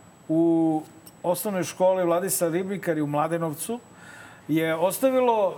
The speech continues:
na mene, kao i na celu zemlju, siguran sam, jako teške, a, ja-, jako težak, a, psihički uticaj. Znači, teško sam to podneo. Svi smo to teško podneli. Međutim,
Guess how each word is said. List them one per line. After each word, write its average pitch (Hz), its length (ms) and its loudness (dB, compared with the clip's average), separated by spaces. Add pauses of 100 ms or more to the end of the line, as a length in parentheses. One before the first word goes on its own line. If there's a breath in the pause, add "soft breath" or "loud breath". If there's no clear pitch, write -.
na 147 100 -4
mene, 196 360 -2
kao 220 360 0
i 196 100 -4
na 180 260 -2
celu 240 360 -2
zemlju, 226 320 -2
siguran 214 460 -4
sam, 185 340 -4 (340 loud breath)
jako 208 380 0
teške, 202 640 0 (360 loud breath)
a, 165 580 2 (1160 loud breath)
ja-, 214 300 0
jako 220 320 0
težak, 190 480 -2
a, 156 1120 0
psihički 160 440 -6
uticaj. 135 340 -8
Znači, 156 460 -2 (480 loud breath)
teško 208 260 0
sam 185 180 -2
to 190 120 -2
podneo. 135 420 -4 (380 loud breath)
Svi 233 240 -2
smo 202 160 -6
to 185 140 -2
teško 175 380 -2
podneli. 127 460 -6 (140)
Međutim, 208 640 0